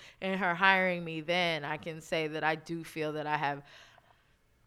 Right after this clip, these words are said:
re-, repu-, re-, uh, excuse me, I have, um, improved tremendously,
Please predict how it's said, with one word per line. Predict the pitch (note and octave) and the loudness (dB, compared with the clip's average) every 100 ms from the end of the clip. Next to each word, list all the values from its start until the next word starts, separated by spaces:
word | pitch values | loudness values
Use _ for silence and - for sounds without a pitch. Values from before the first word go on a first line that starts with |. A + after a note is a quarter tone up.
| _ | _
re-, | G#3 G#3+ | -6 -6
repu-, | G3+ G#3+ - G#3+ G3 G#3 - C#4+ C4 A#3+ A3 - | -2 -4 -2 -6 -4 -6 -4 -2 -2 -2 -6 0
re-, | G#3+ E3 - | 0 2 0
uh, | G3 F3+ | 0 0
excuse | - A3+ G#3 | -8 -8 -8
me, | E3 D3+ | -6 -4
I | - E3+ | 2 2
have, | F#3 E3 D#3+ D3 - | 4 2 2 -4 -4
um, | - D#3+ D3 - | 0 0 -2 -4
improved | F3+ F3+ A3 G3+ F3+ E3+ - | -6 -2 0 2 2 -2 -12
tremendously, | - F#3 E3+ F3+ F3+ F#3 F3+ - C#3 B2+ F#3 | -6 -6 -4 -4 -4 -6 -8 -12 -12 -12 -14